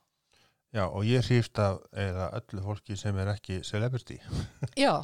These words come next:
Speaker 2: einmitt, sem er svona á jaðrinum.
Speaker 1: Já.
Speaker 2: Já, og hefur allt til að bera, til að vera celebrity en er bara eitthvað minding their own business.
Speaker 1: Já,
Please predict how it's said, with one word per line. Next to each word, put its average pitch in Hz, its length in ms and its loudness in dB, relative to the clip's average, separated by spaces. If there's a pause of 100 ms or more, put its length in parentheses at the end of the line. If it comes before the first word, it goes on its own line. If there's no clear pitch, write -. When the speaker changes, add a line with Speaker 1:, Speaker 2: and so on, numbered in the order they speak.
Speaker 2:
einmitt, 175 360 -6
sem 196 80 -6
er 185 80 0
svona 220 160 0
á 254 60 2
jaðrinum. 170 420 0
Speaker 1:
Já. 104 140 -14 (220)
Speaker 2:
Já, 226 160 -2 (320)
og 196 260 -4
hefur 220 320 -2 (320)
allt - 320 -4
til - 180 -4
að 208 140 0
bera, 214 320 0 (140)
til - 200 -10
að 190 80 -4
vera 190 300 -4
celebrity 180 720 -8
en 185 260 -10 (160)
er 196 180 -8
bara 185 240 -8
eitthvað 185 240 -6
minding 190 320 -8
their 190 140 -4
own 190 100 -4
business. 196 440 -8
Speaker 1:
Já, 90 180 -20